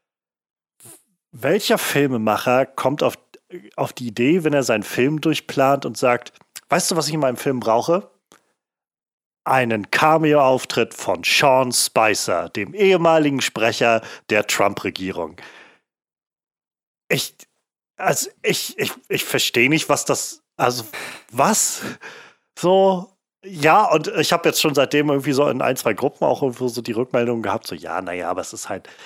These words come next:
das soll ja auch darum gehen, dass das so eine fragwürdige Organisation ist oder sowas. Äh, die Regierung, die dafür plädiert, irgendwie Las Vegas wegzubomben oder sowas. Da denk ich mir so, ja, schön und gut, aber das beantwortet irgendwie nicht meine Frage, warum jemand sagt, was wir,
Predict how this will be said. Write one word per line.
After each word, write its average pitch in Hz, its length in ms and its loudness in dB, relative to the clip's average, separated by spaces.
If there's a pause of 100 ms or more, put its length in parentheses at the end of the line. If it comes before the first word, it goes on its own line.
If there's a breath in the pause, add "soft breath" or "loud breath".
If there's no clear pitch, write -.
(200 loud breath)
das 113 160 -6
soll 127 160 0
ja 120 100 4
auch 107 60 0
darum 98 300 -2
gehen, 123 320 2
dass - 140 0
das 113 140 -4
so - 80 -4
eine 104 120 -4
fragwürdige 107 720 -2
Organisation 95 680 -4
ist 113 140 -6
oder 98 120 0
sowas. 92 360 -4 (380 loud breath)
Äh, 107 180 0
die 104 200 -8 (220)
Regierung, 123 600 0
die 113 100 -2
dafür 117 240 0
plädiert, 113 460 -2
irgendwie 110 560 -2 (260 loud breath)
Las 113 220 0
Vegas 123 320 2
wegzubomben 107 600 -2
oder 101 180 0
sowas. 95 300 -2 (240 loud breath)
Da 107 80 -12
denk 107 100 -6
ich - 80 -6
mir 131 60 0
so, 120 100 0
ja, 123 160 0
schön 147 240 0
und 113 100 -4
gut, 190 240 0
aber 117 160 2
das - 200 -2 (200)
beantwortet 143 540 2
irgendwie 139 180 -4
nicht 127 160 -2
meine 120 160 2
Frage, 120 360 0
warum 120 200 2
jemand 127 260 0
sagt, 117 360 0
was 123 260 0
wir, 135 140 2